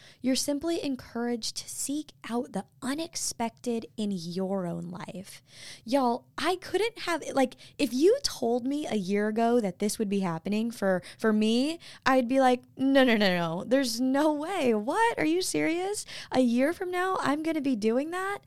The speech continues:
And, and that's the thing. That's the thing about God,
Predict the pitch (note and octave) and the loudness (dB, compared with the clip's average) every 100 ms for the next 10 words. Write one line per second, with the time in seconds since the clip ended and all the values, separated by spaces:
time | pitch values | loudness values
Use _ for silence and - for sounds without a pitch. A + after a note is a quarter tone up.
0 | - - - - C#4 C4+ C4 D#4 E4 - | -20 -20 -6 -2 -2 -2 -4 -4 -6 -8
1 | C#4+ - B3+ F#3+ E3+ E3+ - C#4+ F4 - | -4 0 2 0 -4 -12 -10 -6 -6 -4
2 | F4 F#4 D#4 B3+ G#3 G3 E3+ E3+ | -4 -2 -2 -2 -4 -6 -6 -10